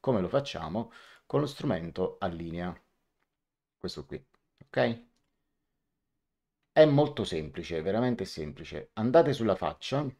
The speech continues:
vedete? Quando andate sulla faccia vi appaiono una serie di maniglie. Quella che a noi interessa è questo quadratino che vedete qui al centro. Lo vedete? Questo quadra-, non il triangolo, ma quel quadratino.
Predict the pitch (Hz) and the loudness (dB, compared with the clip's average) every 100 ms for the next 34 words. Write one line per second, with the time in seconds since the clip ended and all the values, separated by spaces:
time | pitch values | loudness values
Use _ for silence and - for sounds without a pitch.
0 | _ _ 104 98 - 117 120 _ - - | _ _ -4 -2 0 -2 -4 _ -14 2
1 | 170 165 120 123 98 107 95 85 - 117 | 4 6 6 6 6 4 4 0 2 2
2 | 147 - 110 107 107 113 104 95 95 90 | 2 4 2 4 2 0 2 0 0 -2
3 | 90 - 90 92 - 180 175 143 113 101 | -4 -4 0 0 2 4 6 6 4 4
4 | 127 113 107 101 80 - - 123 135 - | 2 2 2 0 0 -4 -4 -2 -2 0
5 | 139 - 156 151 - 104 127 127 - 113 | -2 0 -2 0 -2 2 4 6 4 4
6 | 110 107 117 123 101 98 95 98 90 - | 0 0 0 2 2 0 0 0 0 -2
7 | 85 85 80 85 76 _ - 92 107 98 | -8 -8 -6 -8 -8 _ -8 -2 0 0
8 | 98 107 - 95 98 98 110 104 117 147 | 0 -4 -6 -6 -4 0 0 2 2 4
9 | 123 104 - 95 82 82 90 95 123 120 | 2 0 -2 -2 -2 -4 -4 -2 -2 -2
10 | 101 92 87 69 71 | -2 -4 -6 -8 -12